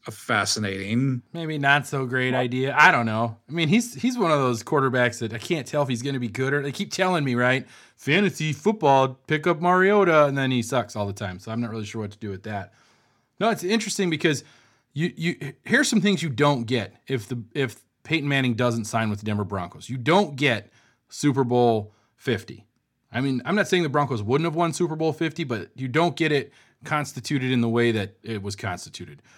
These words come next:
Speaker 2: You don't get DeMarcus Ware,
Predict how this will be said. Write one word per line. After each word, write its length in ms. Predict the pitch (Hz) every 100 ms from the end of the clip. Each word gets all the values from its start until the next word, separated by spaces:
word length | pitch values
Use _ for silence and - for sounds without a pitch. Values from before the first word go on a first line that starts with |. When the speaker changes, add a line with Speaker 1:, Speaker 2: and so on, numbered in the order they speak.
| _ -
Speaker 2:
You 160 | 135 135
don't 480 | 104 156 208 135
get 360 | 123 131 113 - _ _ _ -
DeMarcus 500 | 143 135 123 123 -
Ware, 360 | 113 92 78